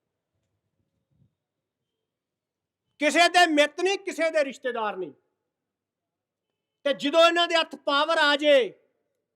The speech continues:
ਫਿਰ ਇਹ ਜੋ ਕੁਛ ਕਰਦੇ ਹੈਗੇ ਆ, ਇਹ ਉਹਨਾਂ ਤੋਂ ਪੁੱਛੋ, ਜਿਨ੍ਹਾਂ ਨੇ ਪਤਾ ਨਹੀਂ ਪੈ-, ਉਹ ਪੈਸੇ ਮੋੜੇ ਗਏ ਕਿ ਨਹੀਂ ਮੋੜੇ ਗਏ। ਤਿੰਨ ਤਿੰਨ, ਚਾਰ ਚਾਰ ਲੱਖ ਦੇ ਟਰਾਲੇ ਲੱਭਦੇ ਨਹੀਂ ਹੈ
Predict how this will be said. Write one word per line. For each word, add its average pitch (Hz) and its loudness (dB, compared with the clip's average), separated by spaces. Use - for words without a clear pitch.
ਫਿਰ 277 2
ਇਹ 277 4
ਜੋ 247 2
ਕੁਛ 269 -10
ਕਰਦੇ 254 -4
ਹੈਗੇ 240 -6
ਆ, 269 -4
ਇਹ 254 2
ਉਹਨਾਂ 277 0
ਤੋਂ 277 -8
ਪੁੱਛੋ, 233 -10
ਜਿਨ੍ਹਾਂ 254 -4
ਨੇ 262 0
ਪਤਾ 240 -8
ਨਹੀਂ 254 -8
ਪੈ-, 240 -12
ਉਹ 247 -4
ਪੈਸੇ 240 -4
ਮੋੜੇ 226 0
ਗਏ 240 -6
ਕਿ 240 -14
ਨਹੀਂ 247 -12
ਮੋੜੇ 226 -2
ਗਏ। 240 -8
ਤਿੰਨ 226 -10
ਤਿੰਨ, 220 -12
ਚਾਰ 214 -8
ਚਾਰ 208 -14
ਲੱਖ 196 -14
ਦੇ 220 -10
ਟਰਾਲੇ 208 -6
ਲੱਭਦੇ 214 -6
ਨਹੀਂ 214 -10
ਹੈ 247 -8